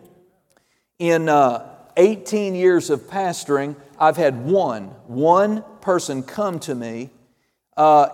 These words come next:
and they had this figured out on their own just by reading. That's Brother Tony back there. So I'm, you know, just take that. They may have never happened again, brother. Praise God. But he just, we sat down, he just read this, and he said, "Now this means that, and this is referring to that," and went through the whole chapter. I said, "Brother, you don't need me, you got it."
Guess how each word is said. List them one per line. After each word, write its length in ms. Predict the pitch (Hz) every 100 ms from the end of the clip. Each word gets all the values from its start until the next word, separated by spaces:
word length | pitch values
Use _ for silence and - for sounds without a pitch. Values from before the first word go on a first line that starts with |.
| 156
and 180 | 156
they 100 | 160
had 220 | 156 180 156
this 180 | 156
figured 340 | - 170 147 147
out 180 | 151 139
on 120 | 127
their 200 | 127 123
own 240 | 139 120
just 160 | 120 117
by 120 | 131
reading. 360 | 127 131 131 110
That's 220 | 120 120
Brother 260 | - 127 113
Tony 320 | 156 156 117
back 280 | - - -
there. 240 | 113 - _ _ _ _ _ _ _ _ _ _ _ _ _ _ _ _
So 140 | -
I'm, 420 | 117 117 - - -
you 140 | 113
know, 60 | 113
just 260 | - 131 -
take 200 | 131 120
that. 160 | 117 113
They 120 | 117
may 180 | 123 120
have 120 | 113
never 300 | 120 123 123
happened 280 | 139 131 135
again, 280 | 131 123
brother. 240 | 113 110 120
Praise 340 | - 120 120
God. 300 | 127 127 113 - - - - - - - - - - 440 - 466 466 _ _ _ _ _ _ _ _ _ -
But 120 | 139
he 200 | 175 190
just, 300 | 185 190 -
we 220 | 165 180 175
sat 260 | 190 165
down, 220 | 160 170
he 100 | 160
just 240 | 170 165 151
read 200 | 165 170
this, 200 | 170 165
and 60 |
he 40 | 143
said, 180 | 151 143
"Now 100 | 131
this 260 | 147 147
means 200 | 147 139
that, 180 | 127 147
and 80 | 131
this 160 | 139 139
is 140 | 123
referring 380 | 131 143 135 131
to 40 |
that," 180 | 123 156
and 60 | 139
went 120 | 135
through 100 | 143
the 80 | 127
whole 140 | 131
chapter. 240 | 139 151 165
I 40 |
said, 200 | - 117
"Brother, 180 | 123 151
you 140 | 147
don't 160 | 165 147
need 160 | 165
me, 140 | 135 190
you 180 | 160 170
got 280 | 143 160
it." 120 | -